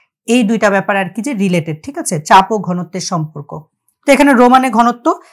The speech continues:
আর পি মানে চাপ। তার মানে এখান থেকে আসলে সম-, আহ, যদি এখানে টি তাপমাত্রা যদি স্থির থাকে, তাহলে বলতে পারি P by rho one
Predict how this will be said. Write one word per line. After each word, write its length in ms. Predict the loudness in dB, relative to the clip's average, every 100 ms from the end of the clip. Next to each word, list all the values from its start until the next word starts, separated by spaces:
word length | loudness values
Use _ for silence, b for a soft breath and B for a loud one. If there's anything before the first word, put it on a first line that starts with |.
| b
আর 140 | 2 2
পি 180 | 2
মানে 240 | 0 0 0
চাপ। 300 | 2 2 4
তার 120 | 4
মানে 160 | 4 4
এখান 200 | 2 0
থেকে 200 | 2 4
আসলে 320 | 4 4 -4 -4
সম-, 380 | -2 2 2 4
আহ, 220 | 6 6
যদি 340 | 4 2 2 0 B B B _ _ -20 _ 0
এখানে 420 | 0 0 -2 -2
টি 300 | -2 0 2
তাপমাত্রা 500 | 4 4 4 -2 -2
যদি 260 | -4 -2
স্থির 340 | -4 -4 -6 -2
থাকে, 280 | -2 -2 -4
তাহলে 260 | -2 -2 -2
বলতে 280 | -2 -4
পারি 440 | -2 0 0 -6 _ _
P 40 | -2 -2
by 360 | 4 4 4 0 -8
rho 640 | -2 0 2 2 4 4
one 120 | 4